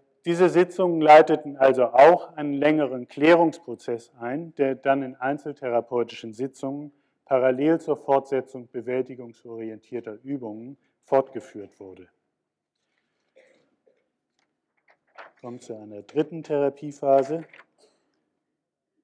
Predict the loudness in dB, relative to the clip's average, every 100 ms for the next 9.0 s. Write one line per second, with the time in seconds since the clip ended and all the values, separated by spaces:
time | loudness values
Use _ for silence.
0 | _ _ _ _ _ _ _ _ _ _
1 | _ _ _ _ _ _ _ _ _ _
2 | _ _ _ _ _ _ _ _ 0 4
3 | 2 4 2 4 4 6 6 2 -2 6
4 | 8 8 4 -8 -8 -4 -2 0 -2 -6
5 | -8 -12 -10 -10 -8 -4 4 6 6 6
6 | 4 4 8 8 8 2 -4 -8 -6 4
7 | 6 6 2 -4 -4 -10 -12 -18 -2 2
8 | 2 -2 -10 -6 -4 2 2 2 -8